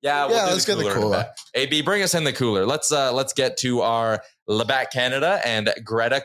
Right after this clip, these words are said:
Speaker 1: cooler question of the day.
Speaker 2: I'm
Speaker 1: If you're
Speaker 2: also
Speaker 1: s-
Speaker 2: waiting for that. I think we gotta get some more likes in the chat, Tyler.
Speaker 1: Okay, let's get
Speaker 2: Eight
Speaker 1: some more likes in the chat.
Speaker 2: seventy-six, two hundred and eighty-one watching. Let's get those up for Magoo and just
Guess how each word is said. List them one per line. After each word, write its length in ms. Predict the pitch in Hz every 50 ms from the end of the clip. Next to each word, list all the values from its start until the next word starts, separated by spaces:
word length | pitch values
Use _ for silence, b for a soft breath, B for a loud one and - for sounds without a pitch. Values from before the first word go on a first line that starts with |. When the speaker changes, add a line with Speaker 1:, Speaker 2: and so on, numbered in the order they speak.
| -
Speaker 1:
cooler 260 | - 131 127 120 120 120
question 400 | - - 127 123 - - 123 123
of 100 | 117 101
the 80 | 113 120
day. 320 | 120 127 156 214 220 - _ _ _ _ _ -
Speaker 2:
I'm 60 | 143
Speaker 1:
If 0 | 147
you're 60 | 180
Speaker 2:
also 200 | 220 214 240 214
Speaker 1:
s- 60 | 196
Speaker 2:
waiting 220 | 190 196 190 180
for 120 | 165 - 147
that. 280 | 135 131 110 85 - - _ _ _ _ _ _ _ _ _ _ _ _ -
I 60 | 143
think 100 | 165 185
we 60 | 190
gotta 160 | 180 165 147 139
get 140 | 127 120
some 100 | - 131
more 140 | 117 113 107
likes 300 | 101 101 107 113 110 -
in 40 | 110
the 80 | 98 95
chat, 320 | - - 107 104 - -
Tyler. 300 | - 92 76 64 71 117 - _ - -
Speaker 1:
Okay, 220 | 95 - - - - -
let's 140 | - 110 143
get 80 | 160 123
Speaker 2:
Eight 80 | 160
Speaker 1:
some 60 | - 104
more 80 | 98 80
likes 200 | 52 - - -
in 40 |
the 60 | - -
chat. 60 | -
Speaker 2:
seventy-six, 580 | - 170 175 185 185 165 - 185 180 170 -
two 100 | - -
hundred 200 | 170 170 165 160
and 80 | 147 147
eighty-one 340 | 143 139 131 131 123 120 107
watching. 420 | 95 87 101 - - 95 90 104 - -
Let's 140 | 135 143 -
get 140 | - 160
those 220 | 143 135 131 123 107
up 160 | 113 85 -
for 120 | - 110
Magoo 440 | 101 104 107 92 - 143 147 143 139 135
and 100 | 120 113
just 340 | 117 113 - - - -